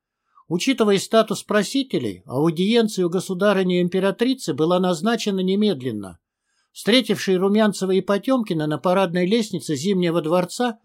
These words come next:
обергофмейстер императрицы Иван Перфирьевич Елагин повел их в тронный зал.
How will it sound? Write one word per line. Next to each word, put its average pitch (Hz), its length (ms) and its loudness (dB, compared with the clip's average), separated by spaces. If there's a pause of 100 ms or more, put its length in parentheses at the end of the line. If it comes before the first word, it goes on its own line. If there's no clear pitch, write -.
(300)
обергофмейстер 190 1000 2
императрицы 180 920 -2 (380)
Иван 185 340 4
Перфирьевич 185 760 0
Елагин 180 640 0 (280)
повел 214 360 2
их - 100 -2
в - 40 -16
тронный 190 380 2
зал. 101 400 -6